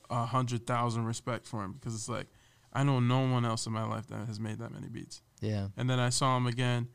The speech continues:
Speaker 1: asked him again, like, "How many beats you make?" He's like, "I lost count after two thousand, man. I'm just still grinding, though."
Speaker 2: That's crazy.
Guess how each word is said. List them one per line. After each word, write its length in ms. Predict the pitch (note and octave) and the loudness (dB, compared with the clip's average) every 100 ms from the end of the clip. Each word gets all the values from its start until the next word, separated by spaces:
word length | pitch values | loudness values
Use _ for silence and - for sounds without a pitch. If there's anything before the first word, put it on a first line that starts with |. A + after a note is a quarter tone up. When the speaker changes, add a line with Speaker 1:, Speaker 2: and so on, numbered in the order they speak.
| _ - | _ -6
Speaker 1:
asked 240 | A#2+ B2 | -4 -2
him 100 | B2 B2 | -2 -2
again, 200 | C3 A2 | -2 -6
like, 120 | B2 | -6
"How 100 | B2+ | -6
many 220 | D3 C#3+ | -6 -8
beats 300 | D3 D3+ - | -8 -12 -12
you 80 | C3 | -10
make?" 200 | C#3+ - _ _ _ _ | -10 -12 _ _ _ _
He's 100 | A#2 | -8
like, 80 | G#2 | -4
"I 60 | A2+ | -4
lost 240 | G#2+ - | -4 -6
count 240 | - F2+ F2+ | -8 -8 -10
after 160 | - - | -16 -14
two 180 | G#2 | -14
thousand, 360 | - - - - | -12 -12 -14 -16
man. 180 | - - _ _ - - - - - | -18 -20 _ _ -20 -18 -16 -16 -16
I'm 100 | G2+ | -14
just 140 | F#2 - | -12 -12
still 200 | - G2 | -12 -10
grinding, 380 | F#2 F#2 - | -8 -10 -10
though." 180 | - B2 - _ _ _ _ _ _ _ - | -14 -16 -18 _ _ _ _ _ _ _ -10
Speaker 2:
That's 160 | G#2+ - | -10 -10
crazy. 380 | G#2+ G#2 A#2+ | -12 -10 -12